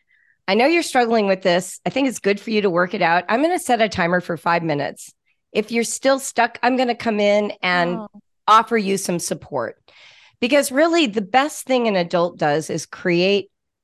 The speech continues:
Speaker 1: context. Kids don't have perspective,
Speaker 2: Mm-hmm.
Speaker 1: but adults do.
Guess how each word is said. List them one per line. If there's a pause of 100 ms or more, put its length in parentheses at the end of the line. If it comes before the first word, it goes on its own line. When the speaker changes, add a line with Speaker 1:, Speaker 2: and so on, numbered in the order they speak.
(160)
Speaker 1:
context. (640)
Kids
don't
have
perspective,
Speaker 2:
Mm-hmm.
Speaker 1:
but
adults
do.